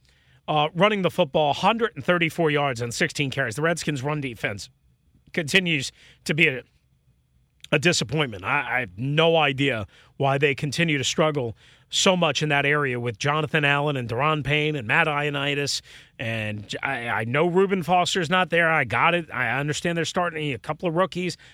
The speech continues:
I got it. But they, boy, their run defense still stinks.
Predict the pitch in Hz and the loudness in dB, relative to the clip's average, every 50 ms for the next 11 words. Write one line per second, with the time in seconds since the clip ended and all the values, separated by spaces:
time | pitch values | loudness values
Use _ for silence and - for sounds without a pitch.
0 | _ _ - 107 120 151 185 196 185 175 165 156 170 170 - _ _ _ _ _ | _ _ -4 2 4 4 6 6 6 4 4 2 0 -4 -6 _ _ _ _ _
1 | _ _ _ _ - 151 127 - - - 143 135 139 147 151 147 113 104 151 156 | _ _ _ _ -6 -4 -4 -4 -6 -12 -8 -2 2 2 2 2 0 0 -2 -2
2 | 120 95 90 - - 151 135 156 180 165 151 165 165 151 139 135 127 - - 104 | -2 -4 -8 -16 -10 -4 -2 0 0 2 2 0 0 0 -2 -4 -6 -6 -8 -10
3 | 85 - - - 139 123 117 - - 110 101 - - - - - | -8 -8 -6 -4 -4 -4 -4 -4 -8 -10 -10 -10 -8 -6 -6 -6